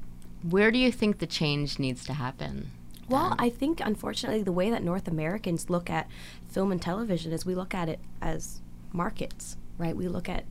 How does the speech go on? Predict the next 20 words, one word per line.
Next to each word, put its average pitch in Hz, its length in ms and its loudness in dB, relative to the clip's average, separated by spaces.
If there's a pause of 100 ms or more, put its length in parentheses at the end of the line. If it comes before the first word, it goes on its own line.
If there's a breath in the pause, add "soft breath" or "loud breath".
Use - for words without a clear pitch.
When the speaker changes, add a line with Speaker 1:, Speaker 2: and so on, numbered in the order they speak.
(180)
Speaker 2:
you 185 420 -2
know, 185 80 2
you're 175 160 2
always 180 200 0
hearing, 202 320 0
like, 156 240 -6
"Oh, 202 80 0
how 175 160 0
did 190 100 0
they 190 80 0
do 180 140 -2
in 170 80 2
the - 140 -2
Asian 165 260 0
market? - 360 -6
How 160 140 -4
did 160 100 -2
that - 140 -8
movie 156 260 -4
do?" - 260 -6